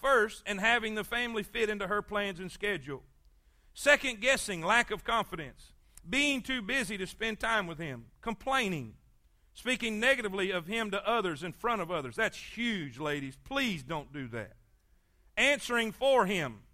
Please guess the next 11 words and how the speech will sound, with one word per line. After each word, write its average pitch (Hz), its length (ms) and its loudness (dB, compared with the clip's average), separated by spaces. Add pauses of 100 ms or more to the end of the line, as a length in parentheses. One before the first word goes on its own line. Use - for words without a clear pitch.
when 208 160 -2
someone 220 320 0
asks 208 240 2
him 240 160 0
a 180 40 -6
question. 131 480 -6 (760)
Telling 285 300 6
him 247 160 0
what 247 220 2
to 226 100 -6
do. 170 340 -4